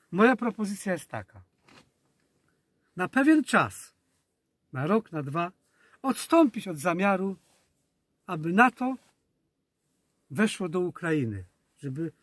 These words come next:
Ukraina stała się członkiem nato. I wtedy zaoszczędzimy krew. Nie mówię, że nie, bo to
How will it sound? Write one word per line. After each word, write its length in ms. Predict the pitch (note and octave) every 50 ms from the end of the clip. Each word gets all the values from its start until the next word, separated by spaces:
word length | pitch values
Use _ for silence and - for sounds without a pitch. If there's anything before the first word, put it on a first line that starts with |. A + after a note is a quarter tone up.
| _ _ -
Ukraina 460 | F3 - - F3+ G3 G#3+ G#3 G3+ F3
stała 320 | - - F#3 F3+ F3+ E3
się 280 | - - E3 D#3 D#3+ D#3 - _ _ _ _ _ _ _ _ _ _ _ _
członkiem 460 | - - G#3 G3 F3+ D3+ - E3 D#3+ E3
nato. 280 | C#3 G#2 G2+ - _ _ _ _ _ _ _ _ _ _ _ _ _ _ _ _ _ _ _ _ _ _ _ _ _ _ _ _ _ _ _ _ _ _ _ _ _ _ _ -
I 140 | C4+ C#4+ C4+
wtedy 500 | - - B3+ A#3+ A#3 F#3 F3+ A3+ C4+ C4 - _ _ _ _ _ _ -
zaoszczędzimy 840 | D#3+ E3 A#3+ B3 B3 G#3+ - - - A#3 A3+ G3 B3 B3 B3 B3 -
krew. 500 | - A3+ B3 A3+ D3+ - - - - _ _ _ _ _ _ _ _ _ _ _ _ _ _ _ -
Nie 140 | D#3+ F3+ F#3+
mówię, 300 | G3 F#3+ F3+ G#3+ A3+ A3+
że 140 | C#4 D#4+
nie, 380 | E4+ F#4 F4+ E4 C4 F3+ D3 A#2
bo 120 | G#2+ C3+
to 220 | - - D3+ D#3+